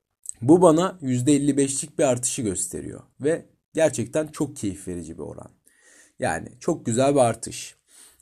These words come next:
Brüt kâra bakalım. Brüt kâr da mühim. Ya sıfır nokta üç, yani burada üç yüz milyon lira olarak çevirebilirim bunu. Üç yüz milyondan bir milyara çıkmış. Yani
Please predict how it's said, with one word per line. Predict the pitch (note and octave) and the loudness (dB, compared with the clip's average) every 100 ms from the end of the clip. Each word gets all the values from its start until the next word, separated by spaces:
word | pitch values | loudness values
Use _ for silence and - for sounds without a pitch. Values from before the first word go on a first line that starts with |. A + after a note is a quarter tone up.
| - | -4
Brüt | C3+ A3+ - | 0 0 0
kâra | D#3 D3 A#2 | 2 4 2
bakalım. | G2+ - G#2 D#3 B2 | -2 -4 -8 -6 -4
Brüt | A#2+ B2+ | -6 0
kâr | D3+ D3+ | 4 4
da | C3 | 4
mühim. | G#2 F#2 B2+ - _ _ _ _ | -2 -4 -8 -12 _ _ _ _
Ya | C#3+ B2 E2+ | 2 2 2
sıfır | - D3+ F#3+ F3+ | -2 0 2 2
nokta | D3+ - A2 | 0 -2 -4
üç, | G#2+ - | -4 -2
yani | C3 A#2+ G2 G#2 | -2 0 -2 -2
burada | C#3 - | -2 -2
üç | D#3 - C3 | -4 -4 -4
yüz | G#2 | -2
milyon | G2+ F#2+ F2 F2 | -2 -4 -6 -8
lira | E2+ | -8
olarak | F2 F2 | -10 -12
çevirebilirim | - E2 - - - - | -12 -12 -12 -14 -16 -16
bunu. | - | -12
Üç | - G3 - | -8 -8 -4
yüz | C3+ | -2
milyondan | C#3 F3 A#2+ C3+ F3 B2+ | 0 0 0 0 -2 0
bir | E3+ | 0
milyara | C3+ G2 F2 E2 | 0 -2 -4 -8
çıkmış. | - - - - _ _ _ - | -12 -20 -20 -20 _ _ _ -4
Yani | F3 B2 D#3 | -2 0 -2